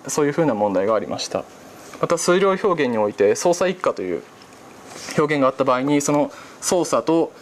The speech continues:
えー、次の一の関連付けができないために、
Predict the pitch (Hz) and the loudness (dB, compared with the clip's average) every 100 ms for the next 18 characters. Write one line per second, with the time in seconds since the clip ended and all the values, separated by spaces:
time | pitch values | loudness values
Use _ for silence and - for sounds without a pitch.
0 | - 131 113 - 156 147 151 196 131 - | -6 0 2 2 2 2 2 2 0 0
1 | 139 131 135 135 139 139 135 160 127 151 | 0 2 0 0 -2 -2 0 0 0 0
2 | 156 165 175 | 0 0 -2